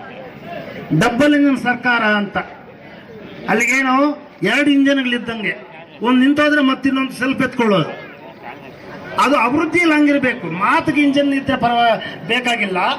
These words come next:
ಅಭಿವೃದ್ಧಿಯಲ್ಲಿ ಆ ಥರ ಇರಬೇಕು. ಬಾಯಿ ಬಡ್ಕೊಂಡ ಬೆಂಗಳೂರಲ್ಲಿ ಬಂದು ಕ್ಯಾನ್ವಾಸ್ ಅಲ್ಲಿ ಮೋದಿ ಇಪ್ಪತ್ತೈದು ಕಿಲೋಮೀಟರ್ ರಸ್ತೆನ ತಡೆ ಮಾಡಿಸಿದ, ಹೂಗಳು ಚೆಲ್ಲಿಸ್ಕೊಂಡ. ಮಹಾಭಾರತದಲ್ಲಿ ದುರ್ಯೋಧನ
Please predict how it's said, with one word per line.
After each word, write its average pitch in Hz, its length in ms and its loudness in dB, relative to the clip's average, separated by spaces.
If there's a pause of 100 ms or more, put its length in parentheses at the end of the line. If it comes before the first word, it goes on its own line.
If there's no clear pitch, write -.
ಅಭಿವೃದ್ಧಿಯಲ್ಲಿ 294 460 2
ಆ 262 40 0
ಥರ 240 220 -4
ಇರಬೇಕು. 190 400 -6 (800)
ಬಾಯಿ 254 260 4
ಬಡ್ಕೊಂಡ 277 420 0 (800)
ಬೆಂಗಳೂರಲ್ಲಿ 262 480 0
ಬಂದು 247 240 -4
ಕ್ಯಾನ್ವಾಸ್ 247 420 -2
ಅಲ್ಲಿ 247 160 0
ಮೋದಿ 226 600 -2 (520)
ಇಪ್ಪತ್ತೈದು 302 640 2
ಕಿಲೋಮೀಟರ್ 285 840 2
ರಸ್ತೆನ 285 380 -2
ತಡೆ 269 300 2
ಮಾಡಿಸಿದ, 269 380 0 (760)
ಹೂಗಳು 302 300 4
ಚೆಲ್ಲಿಸ್ಕೊಂಡ. 277 560 0 (760)
ಮಹಾಭಾರತದಲ್ಲಿ 226 840 0 (720)
ದುರ್ಯೋಧನ 254 420 2